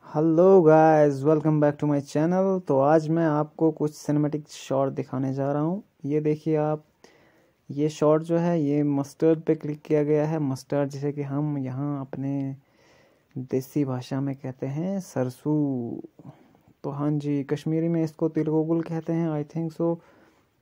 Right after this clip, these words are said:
तो आप देखिए, इसके साथ साथ ऊपर मैं आपको पहाड़ियाँ भी दिखाने जा रहा हूँ। ये जो है, ये सर्वाधार जो रामबन की एक फेमस हिल है, वहाँ से थोड़ा साइड का व्यू है।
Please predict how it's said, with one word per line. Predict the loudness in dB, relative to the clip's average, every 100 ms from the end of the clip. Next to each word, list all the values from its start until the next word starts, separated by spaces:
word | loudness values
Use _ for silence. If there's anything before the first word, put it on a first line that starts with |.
| _ -12
तो | -8 -6
आप | -6 -6
देखिए, | -8 -6 -4
इसके | -4 -4 -8
साथ | -4 -6
साथ | -6 -8 -8
ऊपर | -6 -6
मैं | -4
आपको | -6 -8 -10 -12 _ -6
पहाड़ियाँ | -4 -2 0 0
भी | -2
दिखाने | -4 -2 -2 0
जा | 0 0
रहा | 0
हूँ। | 0 -2 -4 -8 _ _ _ _ _ -10
ये | -4 -2 0
जो | 0
है, | 0 0
ये | 0
सर्वाधार | -4 -6 -8 -2 -2 -2 0 0 0 -2
जो | -4 -4
रामबन | -2 -2 -2 -2 -4
की | -4
एक | -6 -6
फेमस | -8 -6 -4 -4 -8 -20 -20 -20 _ _ _ _ _ _ -6
हिल | 0 2 2
है, | 2 0 -2 -10 _ _ -20 -12
वहाँ | -6 -4 -2 -4
से | -2 -4 -2
थोड़ा | -4 -6
साइड | -6 -6 -8 -6
का | -6
व्यू | -6 -4 -4
है। | -4 -6